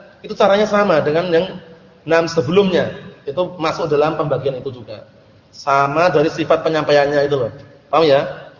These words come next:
Termasuk jenis musalsal. Wal musalsalu min mabahis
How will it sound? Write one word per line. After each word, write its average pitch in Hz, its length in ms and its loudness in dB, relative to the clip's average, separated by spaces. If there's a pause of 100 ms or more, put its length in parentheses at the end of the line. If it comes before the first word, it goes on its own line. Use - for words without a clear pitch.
Termasuk 147 520 0
jenis 147 320 0
musalsal. 127 760 -4 (2000)
Wal 208 220 6
musalsalu 233 640 4
min 220 160 2
mabahis 196 440 4